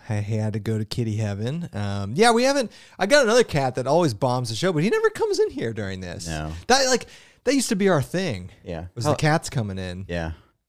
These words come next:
Speaker 2: Yeah.
Speaker 1: Um, so, yeah, sorry. Uh, good old Lando, he, um,
Speaker 2: Here, here's a good story about Lando.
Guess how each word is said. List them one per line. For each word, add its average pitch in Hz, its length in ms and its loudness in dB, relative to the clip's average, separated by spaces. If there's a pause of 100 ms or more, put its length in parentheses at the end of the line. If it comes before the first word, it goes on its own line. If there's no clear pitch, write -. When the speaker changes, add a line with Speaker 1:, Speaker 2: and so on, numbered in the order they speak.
(100)
Speaker 2:
Yeah. 101 260 -4
Speaker 1:
Um, 98 180 -8 (180)
so, 131 320 0
yeah, 139 240 2
sorry. 131 480 2
Uh, 120 320 0
good 135 160 -4
old 135 180 2
Lando, 131 460 -2
he, 117 280 -2
um, 107 400 -2 (300)
Speaker 2:
Here, 123 180 2
here's 139 220 2
a 147 60 -2
good 135 160 0
story 113 300 0
about 90 260 -2
Lando. 92 500 -8